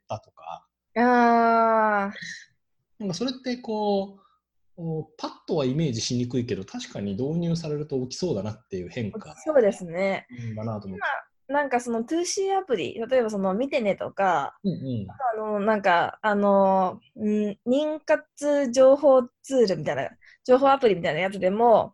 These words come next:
Speaker 1: はい。
Speaker 2: なんかあの、に、になるみたいな、になるっていうのかな？になるっていう名前の、
Speaker 1: になる。
Speaker 2: なんかその、
Speaker 1: はい。
Speaker 2: えーと、キュレーションアプリみたいなのがあるんですよね。
Speaker 1: へー。
Speaker 2: そのどっちも、まあ、見てねは、あの、あの、すごい有名な、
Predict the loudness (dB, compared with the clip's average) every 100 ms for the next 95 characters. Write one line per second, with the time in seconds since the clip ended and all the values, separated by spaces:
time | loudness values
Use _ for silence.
0 | -12 -12 -12 -8 0 2 2 0 2 2
1 | 0 -4 2 6 6 6 2 -2 -6 -4
2 | -4 -6 -12 _ -6 -2 -2 -2 -4 _
3 | -18 -18 -20 -14 -6 0 0 0 -2 -10
4 | -6 -4 -2 -2 -4 -8 -20 -10 -4 -2
5 | -2 -2 -2 -2 -2 -2 -4 _ -8 -8
6 | -6 -6 -6 4 6 6 2 0 -2 -2
7 | -4 -4 -6 -2 -2 -4 -8 -8 -6 -6
8 | -8 -10 -8 -6 -8 -10 -14 -14 -12 -4
9 | -4 -2 -2 0 4 6 4 4 4 2
10 | -2 -2 0 4 4 4 2 2 2 2
11 | 0 2 4 4 2 -4 _ _ _ 0
12 | 6 6 8 6 6 6 4 2